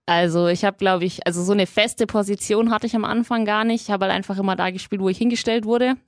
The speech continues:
Ich hatte ja auch nicht wirklich viel Ahnung am Anfang, muss man sagen.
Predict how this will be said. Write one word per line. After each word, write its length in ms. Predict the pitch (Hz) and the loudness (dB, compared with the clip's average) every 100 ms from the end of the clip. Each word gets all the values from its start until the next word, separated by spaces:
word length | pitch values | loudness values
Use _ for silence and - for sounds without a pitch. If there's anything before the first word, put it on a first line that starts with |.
| _ | _
Ich 160 | - 190 | -8 -2
hatte 120 | 185 | 0
ja 100 | 185 | 0
auch 60 | 185 | 0
nicht 140 | 190 | -2
wirklich 260 | 196 196 - | -4 -4 -4
viel 140 | 185 | -2
Ahnung 260 | - 220 220 | 0 0 0
am 120 | 208 | 0
Anfang, 260 | 220 226 | -2 0
muss 160 | 226 226 | 0 0
man 140 | 226 | -2
sagen. 420 | 208 214 233 254 | 0 -2 -2 -4